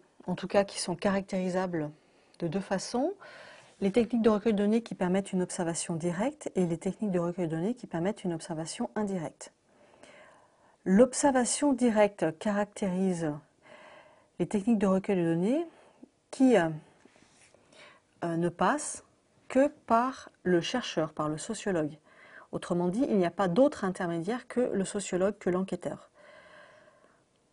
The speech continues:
Par exemple, tout ce qui concerne l'observation de terrain,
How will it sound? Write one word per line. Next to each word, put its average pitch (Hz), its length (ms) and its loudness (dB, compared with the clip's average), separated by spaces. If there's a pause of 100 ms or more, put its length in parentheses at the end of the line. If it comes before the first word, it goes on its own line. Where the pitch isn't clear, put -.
(460)
Par 160 180 -2
exemple, 233 540 2 (1000)
tout 262 140 0
ce - 80 -8
qui - 240 -18
concerne 214 720 0
l'observation 190 800 2
de 170 120 -2
terrain, 175 440 -4